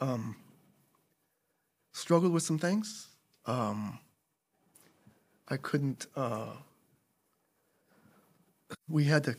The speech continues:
pack food and drink everywhere we went because there would be a point where I would have to eat, and I would have to eat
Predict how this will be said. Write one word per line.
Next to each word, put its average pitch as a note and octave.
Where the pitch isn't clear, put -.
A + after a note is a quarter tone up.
pack C3+
food D#3
and B2
drink C3
everywhere C#3
we B2+
went B2
because C3
there C#3
would C3+
be C3
a B2
point C3+
where B2
I B2+
would B2+
have C3
to -
eat, C#3+
and B2+
I B2+
would B2
have C3
to -
eat -